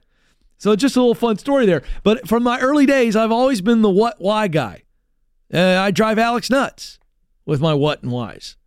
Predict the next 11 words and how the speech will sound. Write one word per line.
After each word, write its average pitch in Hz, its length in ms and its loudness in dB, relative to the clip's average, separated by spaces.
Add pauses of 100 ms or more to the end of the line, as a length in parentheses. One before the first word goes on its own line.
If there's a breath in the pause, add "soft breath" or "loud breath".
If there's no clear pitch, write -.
(140)
But 294 260 -2 (1080)
it's - 100 -20
a 214 60 -10
great 160 200 -4
quality, 165 380 -2
curiosity. 143 720 -4 (440)
Next 240 440 2
on 185 100 0
the 165 80 0
list, 143 380 -2 (160)
creativity. 240 960 -2